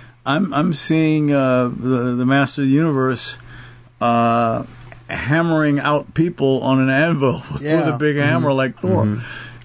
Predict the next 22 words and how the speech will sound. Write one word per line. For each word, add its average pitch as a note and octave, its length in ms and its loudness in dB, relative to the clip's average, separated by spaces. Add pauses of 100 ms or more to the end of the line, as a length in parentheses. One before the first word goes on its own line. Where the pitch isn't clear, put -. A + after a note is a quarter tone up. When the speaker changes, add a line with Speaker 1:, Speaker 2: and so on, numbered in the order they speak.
(120)
Speaker 1:
And C3 400 2
so, C3+ 360 2
and B2 160 0
they're B2+ 200 2
boxing C#3 460 -2
them D3 140 2
up, E3+ 180 0 (180)
getting B2 140 2
Speaker 2:
Yeah. C#3+ 180 2
Speaker 1:
ready C#3+ 200 2
to C3+ 40 0
send D3+ 260 2
them D3 80 2
down C#3+ 200 2
to C#3 60 4
the C#3+ 60 2
earth. C#3+ 300 0 (220)
Speaker 2:
I C3 180 0
Speaker 1:
But C3+ 100 0
that - 120 2
was - 140 -2
Speaker 2:
remember, D#3+ 240 0